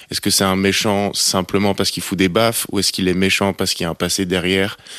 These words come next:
Et je trouve ça, en fait, je trouve que c'est des personnages assez complexes et intéressants à travailler.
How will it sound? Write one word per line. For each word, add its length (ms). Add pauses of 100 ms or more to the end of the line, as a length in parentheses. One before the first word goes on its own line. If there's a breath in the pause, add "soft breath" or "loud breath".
(260 loud breath)
Et 100
je 60
trouve 140
ça, 140
en 40
fait, 160
je 60
trouve 140
que 100
c'est 100
des 120
personnages 480
assez 240
complexes 480
et 40
intéressants 520
à 40
travailler. 540